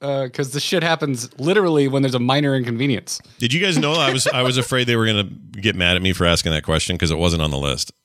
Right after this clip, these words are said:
Speaker 2: I, I don't know if I ever told anyone this. I asked that question in the Q and A, at least that part where, where they answered it, because, uh, <laughs> I just really wanted to know if this is ever gonna happen. And I was,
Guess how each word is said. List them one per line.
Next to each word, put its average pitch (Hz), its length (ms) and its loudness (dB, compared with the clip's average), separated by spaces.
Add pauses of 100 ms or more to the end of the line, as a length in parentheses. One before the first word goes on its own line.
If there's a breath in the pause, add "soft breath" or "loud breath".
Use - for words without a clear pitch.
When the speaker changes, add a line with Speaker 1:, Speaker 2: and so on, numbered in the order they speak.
(160)
Speaker 2:
I, 78 80 -2
I 82 60 2
don't 85 160 0
know 82 40 -2
if 78 100 -4
I 85 60 0
ever 73 120 -2
told 80 180 -2
anyone 69 200 -6
this. 67 240 -10
I 95 140 -4
asked 98 260 0
that 85 140 0
question 90 320 0
in 85 60 -2
the 71 80 -6
Q - 180 -2
and 78 100 0
A, 80 160 0
at 73 80 -4
least 82 200 -4
that 78 160 0
part 78 240 -8 (180)
where, 76 300 -6
where 80 120 -2
they 76 160 2
answered 76 280 -2
it, 76 120 0 (480 loud breath)
because, 85 560 0 (460)
uh, 80 420 0 (140)
<laughs> - 80 -12
I - 80 2
just - 300 -2
really 160 240 0
wanted 143 300 -2
to 127 100 -2
know 117 300 0 (320 loud breath)
if 113 100 -2
this 123 100 0
is 113 120 -2
ever 117 180 0
gonna 107 180 2
happen. 107 400 0 (380 loud breath)
And 98 320 0
I 110 200 -2
was, 107 220 0